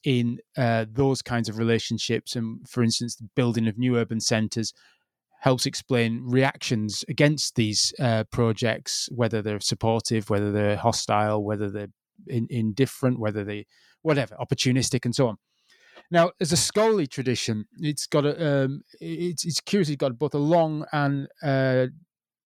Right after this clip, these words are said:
distinguished history outside biblical <laughs> studies and a largely, not, I wouldn't say non-existent history in biblical studies, but a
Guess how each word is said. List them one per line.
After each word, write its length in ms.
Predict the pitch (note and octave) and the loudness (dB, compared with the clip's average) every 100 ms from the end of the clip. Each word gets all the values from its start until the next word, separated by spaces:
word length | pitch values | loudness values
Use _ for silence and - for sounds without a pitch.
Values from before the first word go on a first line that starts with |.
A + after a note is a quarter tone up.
| _ _ _ | _ _ _
distinguished 480 | - - G#3 F#3+ C#3 | -10 -2 0 2 2
history 400 | C#3 A#2+ - C3+ | 0 -2 0 0
outside 420 | C3 - F3 F3 | 0 0 0 2
biblical 380 | C#3 B2 - - | 0 -2 0 0
<laughs> 0 | |
studies 400 | - - A#2 G#2+ | 2 2 0 0
and 140 | A#2+ A#2+ | 0 0
a 100 | A#2 - - _ _ - | -2 -12 -20 _ _ -16
largely, 600 | D#3 B2+ D3 B2+ C3 B2+ | -6 -2 0 0 0 -2
not, 200 | D#3 E3+ | 0 -2
I 40 | D#3 | 0
wouldn't 300 | D#3+ F3 F#3 | 0 0 2
say 100 | D3+ | -2
non-existent 800 | C3+ D#3+ F3 B2 A#2+ - A#2 A2+ | 2 2 4 0 -2 -2 -2 0
history 340 | A#2+ - A2+ | -2 0 2
in 80 | A#2 | 2
biblical 300 | A2+ G#2 A#2 | 2 0 -2
studies, 260 | - A2+ G#2+ | 0 0 2
but 140 | A#2+ | 0
a 100 | A2+ | 0